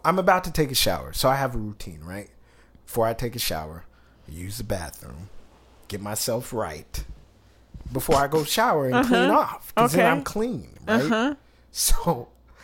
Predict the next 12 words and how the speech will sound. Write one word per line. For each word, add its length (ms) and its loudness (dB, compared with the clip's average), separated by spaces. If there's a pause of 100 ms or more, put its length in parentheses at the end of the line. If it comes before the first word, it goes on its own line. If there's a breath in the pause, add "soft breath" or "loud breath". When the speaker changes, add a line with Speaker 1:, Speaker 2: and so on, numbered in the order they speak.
(440 loud breath)
Speaker 1:
I'm, 120 -2
like, 280 0
using 260 0
the 80 2
bathroom. 400 2
I'm 180 -2
listening 480 -2
to 240 -6
some 240 -8
podcasts. 720 -10
I, 40 0
Speaker 2:
Mm-hmm. 300 2